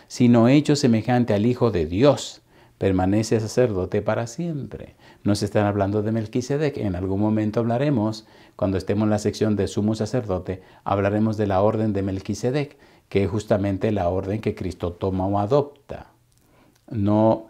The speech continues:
el sacerdocio levítico, sino según Melquisedec, que aparece como un personaje que no se dice de dónde viene, qué principio tuvo. Era un hombre y al final se murió,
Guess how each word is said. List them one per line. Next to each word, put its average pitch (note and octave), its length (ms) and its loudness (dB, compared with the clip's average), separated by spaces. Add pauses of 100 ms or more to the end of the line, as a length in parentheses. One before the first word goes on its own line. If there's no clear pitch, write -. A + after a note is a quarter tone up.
(120)
el G#2 180 -4
sacerdocio G2+ 560 0
levítico, A2 500 2
sino G#2 320 -4 (220)
según G2+ 480 2
Melquisedec, F#2+ 880 -4 (460)
que G2+ 140 0
aparece G2+ 540 2
como F#2 180 -6
un G2 100 -2
personaje A2 720 -2 (280)
que - 160 -4
no F#2+ 140 0
se G2+ 200 -4
dice G2 200 -2
de F#2+ 100 -2
dónde F#2 300 0
viene, A2+ 460 0 (300)
qué - 120 -4
principio F#2 540 -4
tuvo. A#2+ 300 2
Era E3 160 0
un C#3 120 0
hombre C#3+ 440 -4 (580)
y G#2 200 0
al F#2+ 140 0
final A2 400 -2 (180)
se - 160 -6
murió, F#2 560 -2